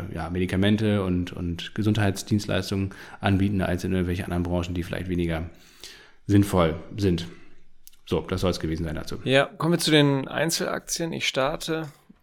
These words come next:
Speaker 2: ähm, und zwar habe ich mir mal, äh, ganz grob Siemens Healthineers angeguckt, sind im dax vierzig drin. Weltweit ist ein Unternehmen, das, ähm,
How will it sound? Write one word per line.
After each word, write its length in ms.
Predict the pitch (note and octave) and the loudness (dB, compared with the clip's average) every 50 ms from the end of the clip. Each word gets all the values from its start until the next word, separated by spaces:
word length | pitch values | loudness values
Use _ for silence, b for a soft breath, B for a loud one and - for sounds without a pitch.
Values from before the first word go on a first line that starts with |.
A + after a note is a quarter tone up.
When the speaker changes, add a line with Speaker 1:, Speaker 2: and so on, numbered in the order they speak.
| _ _ _ _ _ _ - | _ _ _ _ _ _ -6
Speaker 2:
ähm, 640 | C3 B2+ B2+ C3 C3 C3 C3+ C3+ C3 C3 C3 C3+ - | -4 -2 -2 -2 -2 -4 -4 -4 -4 -6 -6 -8 -6
und 180 | - A#2+ A#2 | -6 -6 -4
zwar 300 | - - - A#2+ A#2 A2+ | -4 -2 -2 0 0 0
habe 140 | A2+ A#2 B2 | -2 -4 -6
ich 200 | A2+ A2 - - | -8 -8 -10 -8
mir 160 | - A#2 A2+ | -6 -6 -6
mal, 360 | A2 A2 G#2+ G#2+ G#2+ G#2+ - - - _ _ _ _ _ _ _ _ _ | -6 -6 -6 -8 -8 -10 -12 -14 -16 _ _ _ _ _ _ _ _ _
äh, 320 | E3 B2 A2 - A2 - - | -10 -10 -8 -8 -8 -8 -8
ganz 220 | A#2+ A#2 A2+ - | -8 -8 -8 -10
grob 460 | - - B2 A2+ A2+ - - - - _ | -10 -4 -2 0 0 -2 -4 -12 -20 _
Siemens 760 | - B2+ A2+ A#2+ B2 B2+ A#2+ A#2 A2+ A2+ G#2+ - - - - _ | -16 -14 -10 -6 -4 -2 -2 0 -2 -2 -4 -4 -8 -8 -10 _
Healthineers 760 | - F#2 G#2+ B2 D3+ D3+ - - E3 D#3+ D#3+ D#3 D#3 D3 D#3 | -8 -4 -2 -2 -2 -2 -2 -2 -2 0 0 -2 -2 -4 -6
angeguckt, 640 | - C#3+ C#3+ C#3+ C3+ - - D3+ C#3+ C#3 C#3+ - - - | -6 -4 -4 -4 -6 -4 -2 -2 -4 -4 -6 -14 -12 -8
sind 140 | B2 A#2 | -6 -4
im 160 | A2 G#2+ G#2+ G#2+ | -4 -4 -4 -4
dax 340 | G#2+ G#2 - - - - | -4 -4 -4 -4 -6 -6
vierzig 560 | - - - D#3+ F#3+ - - - E3 D3 C#3+ - | -6 -4 -4 -4 -4 -2 -4 -6 -6 -8 -8 -2
drin. 380 | D#3 D#3 D#3 D#3 D#3 D#3+ E3 B B B B B B B B B B B B _ _ - | 0 2 2 2 2 0 -6 B B B B B B B B B B B B _ _ -16
Weltweit 640 | - - B2 B2+ B2 B2 - B2+ B2+ C3 C3 - | -4 2 2 2 2 2 0 0 0 0 -2 -2
ist 100 | - A#2+ | -4 -4
ein 560 | A#2 A#2 A2+ A2+ A2+ A#2 - - - - - - | -2 -2 -2 -2 -2 -4 -8 -8 -8 -8 -8 -8
Unternehmen, 580 | - - - A#2+ A#2+ B2 A#2 A#2+ B2+ B2+ B2+ | -8 -8 -8 -6 -2 0 4 4 4 4 4
das, 320 | B2 A#2 G#2+ - - - - C#2+ | 2 2 0 -2 -8 -10 -12 -12
ähm, 460 | - A#2 B2 A#2 A2+ A2 A2 A2 | -10 -6 -6 -4 -4 -6 -8 -12